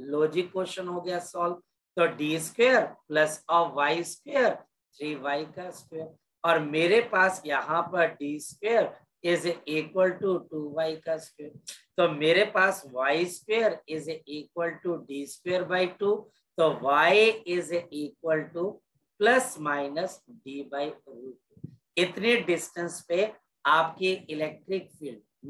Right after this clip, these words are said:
मैक्सिमम हो जाएगी, आपकी इलेक्ट्रिक फील्ड मैक्सिमम हो जाएगी। तो जो बच्चा इस relation को याद भी कर लेता है, अगर इस situation को याद भी कर लेता है,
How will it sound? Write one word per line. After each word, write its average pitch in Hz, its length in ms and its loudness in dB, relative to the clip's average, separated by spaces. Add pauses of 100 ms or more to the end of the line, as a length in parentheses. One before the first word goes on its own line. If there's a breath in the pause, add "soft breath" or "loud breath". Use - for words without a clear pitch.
मैक्सिमम 156 480 -4
हो 123 380 -18
जाएगी, 113 340 -20 (480)
आपकी 190 460 4
इलेक्ट्रिक 160 840 -4
फील्ड 196 260 -6 (340)
मैक्सिमम 156 520 -10
हो 127 240 -18
जाएगी। 123 340 -20 (320 soft breath)
तो 254 180 10
जो 262 220 8
बच्चा 185 680 2
इस 214 280 -4
relation 165 840 2
को 233 180 2 (160)
याद 156 340 4
भी - 320 -10 (160)
कर 233 200 2
लेता 196 380 2
है, - 100 -10 (400)
अगर 170 420 6
इस 196 220 -2
situation 170 640 -6
को 202 160 -4
याद 160 400 2
भी 180 260 -2
कर 220 280 0
लेता 226 320 4
है, 220 120 4